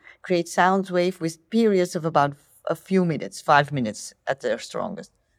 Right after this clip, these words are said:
So for a very big blue supergiant star, it takes months before the quake went up and down.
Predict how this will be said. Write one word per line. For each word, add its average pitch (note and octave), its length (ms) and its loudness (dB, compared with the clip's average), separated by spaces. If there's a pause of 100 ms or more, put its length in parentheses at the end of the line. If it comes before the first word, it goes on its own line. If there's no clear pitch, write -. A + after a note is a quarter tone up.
So G3+ 200 2
for G3 220 2
a F#3 60 4
very B3+ 360 4
big G#3+ 320 -2
blue A3 200 2
supergiant G#3 680 0
star, F#3 420 0
it F#3+ 200 -8
takes E3+ 360 -4 (200)
months G#3 840 2
before F3 400 2
the E3+ 140 6
quake F#3+ 580 0
went D#3+ 300 0
up - 200 -4
and C#3+ 140 -2
down. - 240 -4